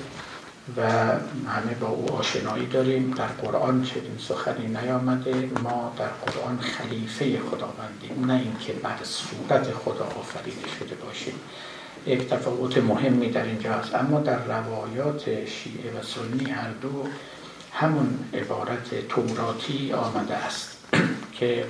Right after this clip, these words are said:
خداوند آدمیان رو بر صورت خویش آفریده است. باری، اه، آدمی که بر صورت حق آفریده شده، یعنی مصب و مجرای صفات جلالی و جمالی اوست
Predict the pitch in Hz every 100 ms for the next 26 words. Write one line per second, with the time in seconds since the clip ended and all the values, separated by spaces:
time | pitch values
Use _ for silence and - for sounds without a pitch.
0 | - 107 104 110 120 123 - 107 110 104
1 | 110 113 127 127 113 - - - 110 -
2 | 123 - - 113 110 - - - - -
3 | - - - - - - - - - -
4 | - - - - - - 123 151 151 131
5 | - - 120 113 - - - - 117 127
6 | 127 143 160 - 147 - - - - -
7 | - 131 - - - - - - - -
8 | - - - - - - - - - 139
9 | - - 113 110 113 127 131 135 131 131
10 | - - - 123 123 - - 117 117 113
11 | 123 117 - 113 113 104 - - 131 131